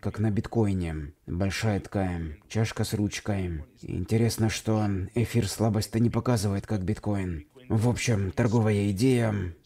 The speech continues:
зайти на три тысячи пятьсот долларов по эфиру. Ну а пока что напомню, что если вы хотите торговать вместе со мной, то под видео есть полезные ссылки. На Bybit регистрируйтесь, получайте бонус до тридцати тысяч долларов.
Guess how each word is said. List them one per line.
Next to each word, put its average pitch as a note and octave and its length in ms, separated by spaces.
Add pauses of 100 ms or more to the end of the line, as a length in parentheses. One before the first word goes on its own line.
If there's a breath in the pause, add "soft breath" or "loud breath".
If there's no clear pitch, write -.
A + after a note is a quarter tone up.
зайти G#2 460
на G2 320
три A2 180
тысячи A2 380
пятьсот A2 360
долларов F#2 360 (180)
по G2 160
эфиру. F2 360 (360)
Ну B2 140
а B2 60
пока B2+ 240
что A#2 160
напомню, A2+ 400
что - 140
если A2 200
вы A2 80
хотите A2 400
торговать A2 500
вместе A2 300
со A2+ 140
мной, G#2+ 180
то G#2+ 100
под G#2+ 200
видео G#2 220
есть F#2 280
полезные G2 400
ссылки. A2 680 (160)
На A2+ 200
Bybit A2+ 400
регистрируйтесь, A2 720
получайте G#2+ 500
бонус G#2 360
до A2 140
тридцати G#2+ 440
тысяч G2 340
долларов. A2+ 460